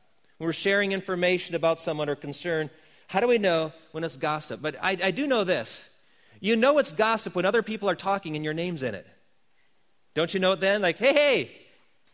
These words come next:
I, I should be included in that conversation." That's a good test. That if the person were in the other room and heard you talking, and you'd feel a little bit sheepish about it, you're, you're probably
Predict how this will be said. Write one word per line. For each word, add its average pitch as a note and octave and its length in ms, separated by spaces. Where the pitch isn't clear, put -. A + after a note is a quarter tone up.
I, F#3+ 260
I A3 140
should A#3 160
be C4+ 100
included C4 380
in A3+ 100
that G#3+ 180
conversation." A3 680
That's A#3 160
a C4 80
good G#3+ 240
test. A3 380
That E3 100
if F3+ 120
the F3+ 60
person A#3 460
were G#3+ 100
in G#3+ 100
the G#3 100
other F#3+ 140
room F#3+ 200
and D#3 100
heard G3 260
you G#3 100
talking, F3 520
and D3 100
you'd F#3 160
feel G3+ 200
a - 20
little F#3 160
bit F3 180
sheepish F#3+ 440
about F#3 280
it, E3+ 140
you're, E3 220
you're D#3+ 100
probably D#3 600